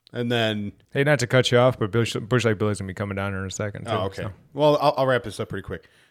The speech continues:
Speaker 1: So then I'm like, "Okay, what hunting cartridge?" Then I was like, "Okay, we're gonna do three hundred Win Mag." 'Cause, uh, if, if Dan buys a rifle, he's gonna get the same caliber as me. Well, you ever seen the price on shooting a three hundred Win Mag?
Speaker 2: No.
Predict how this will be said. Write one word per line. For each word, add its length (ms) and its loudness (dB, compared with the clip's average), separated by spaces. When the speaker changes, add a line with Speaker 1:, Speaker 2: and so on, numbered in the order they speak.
Speaker 1:
So 180 -2
then 220 4
I'm 80 2
like, 160 2
"Okay, 180 -2
what 220 0
hunting 240 -4
cartridge?" 340 -2
Then 140 -6
I 40 -4
was 120 -6
like, 100 -8
"Okay, 240 -10
we're 160 -6
gonna 160 -4
do 140 -12
three 200 -10
hundred 140 -8
Win 160 -8
Mag." 160 -18
'Cause, 240 -10
uh, 220 -4
if, 180 -8
if 180 -4
Dan 240 -2
buys 260 0
a 40 -4
rifle, 520 -6
he's 240 -12
gonna 140 -10
get 120 -8
the 60 -20
same 140 -10
caliber 380 -8
as 120 -18
me. 100 -20
Well, 300 0
you 120 0
ever 120 0
seen 180 -2
the 60 -2
price 280 -2
on 100 -6
shooting 220 -6
a 60 -6
three 160 -8
hundred 140 -4
Win 120 -6
Mag? 280 -8
Speaker 2:
No. 380 4